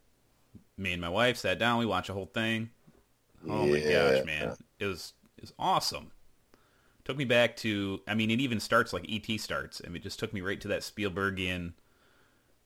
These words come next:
Speaker 1: eighties vibe. Kid actors being kids that, like, we were when we were kids, you know?
Speaker 2: Oh, yeah. Dude, nobody rides bikes around anymore. You ever
Speaker 1: And
Speaker 2: notice that?
Speaker 1: in the middle of the night.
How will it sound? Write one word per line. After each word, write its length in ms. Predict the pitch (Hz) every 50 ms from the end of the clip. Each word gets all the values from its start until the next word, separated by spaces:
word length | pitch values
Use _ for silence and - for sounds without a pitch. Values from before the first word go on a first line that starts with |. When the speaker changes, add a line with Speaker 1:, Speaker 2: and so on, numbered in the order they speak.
| _ _ -
Speaker 1:
eighties 500 | 110 110 107 98 104 101 98 92 87 90
vibe. 600 | 85 98 101 98 95 95 95 95 92 95 87 82 - _ _ _ _ _ _ _ _ _ _ _ _ _ - - -
Kid 220 | - 120 113 110
actors 440 | 107 104 101 - - 104 98 98 87
being 360 | 85 85 98 95 92 92 90 -
kids 320 | - - 110 101 92 98 92
that, 120 | 95 -
like, 240 | - 92 87 85 -
we 120 | 104 113 110
were 220 | 101 95 90 87
when 100 | 87 87
we 100 | 95 101
were 140 | 95 85 80
kids, 440 | - - 76 73 71 73 - - - _ -
you 80 | 87 82
know? 180 | 80 82 85 85
Speaker 2:
Oh, 200 | 226 214 120 104
yeah. 380 | 92 98 117 147 143 87 78 - - - -
Dude, 420 | - - 151 175 175 135 101 85 - - - - - - -
nobody 300 | 131 151 196 277 254 151
rides 300 | 131 127 123 117 110 -
bikes 360 | - - 113 147 165 - -
around 260 | 117 107 101 98 98
anymore. 300 | 95 87 87 87 85 85
You 100 | 90 107
ever 120 | 143 160 156
Speaker 1:
And 80 | 135
Speaker 2:
notice 260 | 135 147 160 165 -
that? 240 | - 180 185 190 196
Speaker 1:
in 60 | 113
the 80 | 110 107
middle 180 | 113 117 117 107
of 80 | 104
the 60 | 104
night. 400 | 98 104 104 110 117 117 - -